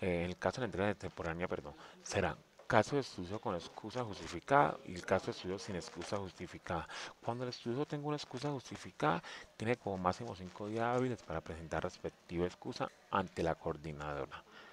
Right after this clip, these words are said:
¿sí? Y su valoración será sobre cinco.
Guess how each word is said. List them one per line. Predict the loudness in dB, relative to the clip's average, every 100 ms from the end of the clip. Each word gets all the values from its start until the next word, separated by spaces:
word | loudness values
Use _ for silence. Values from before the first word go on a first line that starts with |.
| -20
¿sí? | -10 -8 -8 -12 -12 -12 -12 -8
Y | -6
su | 2 4
valoración | 6 4 -4 -6
será | -4 -2 -2
sobre | -2 -4 -4
cinco. | -6 -6 -12